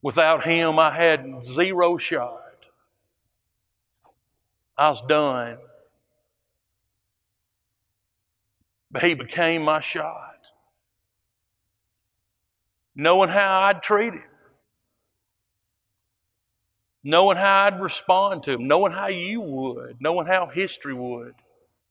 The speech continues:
Matthew and Luke give us pretty detailed accounts of the birth of Jesus.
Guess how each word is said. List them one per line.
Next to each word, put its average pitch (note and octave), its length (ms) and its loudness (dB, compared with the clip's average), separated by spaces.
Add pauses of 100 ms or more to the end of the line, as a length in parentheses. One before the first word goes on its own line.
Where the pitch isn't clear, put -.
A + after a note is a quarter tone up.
(2250)
Matthew G#3 420 2
and E3 120 4
Luke F3 360 4
give E3 200 2
us D#3 180 4
pretty F3+ 260 0
detailed D#3 680 2
accounts - 960 -4 (1500)
of C#3+ 140 2
the C3 60 -4
birth C#3+ 440 4
of B2 140 -6
Jesus. C#3+ 720 -4